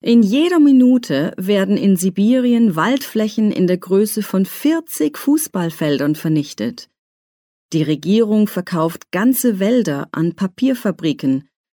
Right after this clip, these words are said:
die nur aus Profithunger täglich tausend Bäume fällen. Ich bin in Sibirien geboren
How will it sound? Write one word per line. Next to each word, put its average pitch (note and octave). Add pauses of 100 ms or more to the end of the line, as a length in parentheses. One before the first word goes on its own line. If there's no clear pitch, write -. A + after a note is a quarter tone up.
(200)
die G#3
nur A#3+
aus A#3+
Profithunger G3+
täglich B3
tausend A#3
Bäume F#3
fällen. C#3+ (960)
Ich -
bin E3
in F#3
Sibirien F#3+
geboren F#3+